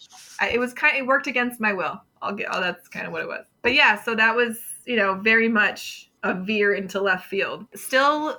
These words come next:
commitment between a man and a woman who wanted a home life. The man wanted to take care of the woman, marriage and babies. Do you know what I mean? So still totally in left field, still felt traditional and heteronormative to me.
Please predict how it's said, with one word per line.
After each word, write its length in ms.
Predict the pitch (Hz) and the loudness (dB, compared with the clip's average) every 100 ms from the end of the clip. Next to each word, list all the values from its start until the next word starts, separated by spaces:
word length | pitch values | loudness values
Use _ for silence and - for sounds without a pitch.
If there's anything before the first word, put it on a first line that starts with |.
| - | -6
commitment 580 | 247 240 240 269 254 | -2 0 0 -2 -4
between 500 | 240 226 226 214 208 | -6 -6 0 0 0
a 160 | 202 202 | -2 -2
man 300 | 202 202 208 | -2 -2 0
and 100 | 220 | 0
a 60 | 214 | 0
woman 580 | 202 185 180 180 190 196 _ _ _ | 0 -2 -2 -4 -6 -10 _ _ _
who 160 | _ 220 | _ -4
wanted 640 | 202 202 208 220 214 208 - - | 0 0 0 0 0 -2 -6 -4
a 100 | 202 | -4
home 320 | 190 220 214 | 0 2 2
life. 500 | 196 190 180 190 - - | 4 2 2 -2 -8 -8
The 80 | |
man 280 | 190 202 214 | -2 2 2
wanted 220 | 208 208 | 2 0
to 80 | 208 | -2
take 240 | 202 202 185 | -2 -4 -2
care 180 | 202 202 | 0 0
of 80 | 202 | 0
the 80 | |
woman, 640 | 202 185 180 175 180 190 196 _ _ _ _ _ - | 0 0 -2 -4 -6 -8 -10 _ _ _ _ _ -2
marriage 420 | 202 196 196 202 | 2 4 4 2
and 140 | 202 | 0
babies. 680 | 196 185 180 175 175 202 - _ _ | 0 0 0 -2 -4 -6 -14 _ _
Do 100 | - | -2
you 40 | 214 | 4
know 60 | |
what 100 | 208 | 4
I 80 | 202 | 4
mean? 280 | 190 190 214 | 0 -2 -2
So 240 | 220 226 | 2 2
still 720 | 214 - - 302 262 233 226 - _ | 0 -4 2 4 4 2 0 -6 _
totally 480 | - 330 359 370 359 | -6 2 4 4 2
in 100 | 339 | 2
left 240 | 320 320 | 2 2
field, 540 | - 330 247 208 202 214 - _ | 2 4 4 4 2 -4 -12 _
still 480 | - - 247 240 | -16 0 2 2
felt 420 | 240 247 220 202 - | 2 2 2 2 -2
traditional 520 | 233 214 214 214 208 | -2 0 0 -2 -2
and 300 | - 202 202 | -2 0 0
heteronormative 760 | 202 196 185 196 220 180 139 - | 0 0 0 0 0 0 -4 -10
to 100 | - | -18
me. 180 | - | -18